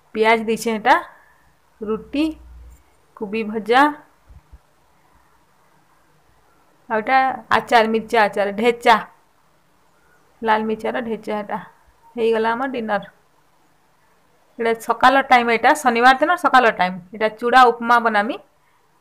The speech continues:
ଏଇଟା ଆଲୁ ଦୁଇଟା, ପିଆଜ ଗୋଟେ ବଟା, କଞ୍ଚା ମିର୍ଚା ଆଉ capsicum, ଆଉ ଏଇଟା ଗାଜର କୁରି ଦେଇଛେ। ବୋଲେ ଗୋଟା ଗୋଟା ଟିକେ ଛୋଟ ଛୋଟ କଲେ ପରି ନି ଖାଇଥିଲେ କୁରି ଦେଇକି ଦେଇଦେସି, ଯେନ୍ତାକି ମିଶିଯିବା। ଏଇଟା ଚୁଡ଼ା,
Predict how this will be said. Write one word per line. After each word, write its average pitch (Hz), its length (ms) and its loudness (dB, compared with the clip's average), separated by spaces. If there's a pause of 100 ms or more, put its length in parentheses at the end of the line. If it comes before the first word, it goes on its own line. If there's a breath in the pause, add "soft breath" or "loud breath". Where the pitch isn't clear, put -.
ଏଇଟା 208 200 0 (280)
ଆଲୁ 247 260 -4
ଦୁଇଟା, 269 320 4 (680)
ପିଆଜ 240 220 6
ଗୋଟେ 240 180 -2
ବଟା, 226 340 4 (140)
କଞ୍ଚା 220 260 0
ମିର୍ଚା 240 300 0 (720)
ଆଉ 226 100 4
capsicum, 240 520 2
ଆଉ 247 80 6
ଏଇଟା 240 140 2
ଗାଜର 240 360 4
କୁରି 269 260 -6
ଦେଇଛେ। 202 380 -8
ବୋଲେ 214 220 -6
ଗୋଟା 226 260 2
ଗୋଟା 240 200 0
ଟିକେ 233 280 -10
ଛୋଟ 262 200 -10
ଛୋଟ 262 140 -8
କଲେ 254 140 -2
ପରି 254 260 2
ନି 269 120 -4
ଖାଇଥିଲେ 277 400 0
କୁରି 285 260 0
ଦେଇକି 233 220 -2
ଦେଇଦେସି, 214 360 -2
ଯେନ୍ତାକି 220 280 -4
ମିଶିଯିବା। 262 480 -2 (1300)
ଏଇଟା 214 220 -2 (400)
ଚୁଡ଼ା, 247 240 4